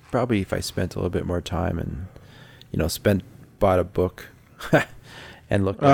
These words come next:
Speaker 1: at it more. I actually, I did buy one. I bought a book on, uh, um, Stanley Kubrick's photography, but it's a
Speaker 2: Oh,
Speaker 1: Christmas
Speaker 2: really? Oh.
Speaker 1: Yeah.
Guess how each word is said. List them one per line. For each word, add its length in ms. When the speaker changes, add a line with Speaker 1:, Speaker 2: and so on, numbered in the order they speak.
Speaker 1:
at 40
it 260
more. 380
I 100
actually, 220
I 80
did 240
buy 160
one. 120
I 60
bought 240
a 60
book 280
on, 360
uh, 300
um, 640
Stanley 340
Kubrick's 460
photography, 640
but 160
it's 160
a 140
Speaker 2:
Oh, 40
Speaker 1:
Christmas 180
Speaker 2:
really? 240
Oh. 100
Speaker 1:
Yeah. 260